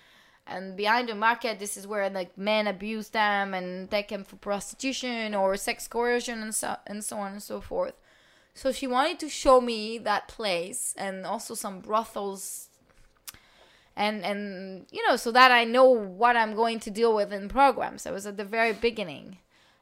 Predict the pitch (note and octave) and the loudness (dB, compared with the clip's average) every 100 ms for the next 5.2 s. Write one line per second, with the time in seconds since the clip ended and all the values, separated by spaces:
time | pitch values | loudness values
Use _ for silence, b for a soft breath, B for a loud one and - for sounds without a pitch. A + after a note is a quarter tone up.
0 | _ - G#3+ A3+ A#3+ B3 A3+ C4+ E4+ C4 | _ -2 -2 0 0 0 4 8 8 6
1 | G#3 C#4 G#3+ F3 C4+ b b b b b | 4 4 6 4 0 b b b b b
2 | _ _ _ - - b b b b _ | _ _ _ -16 -16 b b b b _
3 | A#3 A#3+ A#3+ A3 G#3 C4 B3 B3 A3+ A#3 | 4 6 8 6 4 6 6 6 2 2
4 | A#3 C#4 - C4 G3 G#3 G#3 A3+ A3+ A#3+ | 4 4 0 -2 2 2 2 2 2 -2
5 | A3+ G3+ | -8 -6